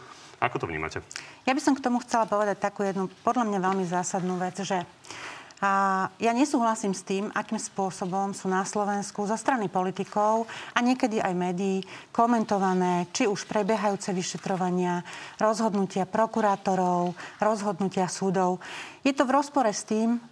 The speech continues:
Speaker 2: ako máme delenie moci v štáte. Poviem to na svojom príklade.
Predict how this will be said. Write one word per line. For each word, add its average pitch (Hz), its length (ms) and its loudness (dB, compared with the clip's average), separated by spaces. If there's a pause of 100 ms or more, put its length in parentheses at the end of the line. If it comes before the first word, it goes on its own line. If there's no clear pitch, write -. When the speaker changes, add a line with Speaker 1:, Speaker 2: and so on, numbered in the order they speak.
(180)
Speaker 2:
ako 240 240 0
máme 202 320 0
delenie 196 320 2
moci 185 320 0
v - 80 -6
štáte. 170 480 -2 (560)
Poviem 302 240 6
to 285 80 2
na 208 160 4
svojom 220 320 0
príklade. 180 640 -2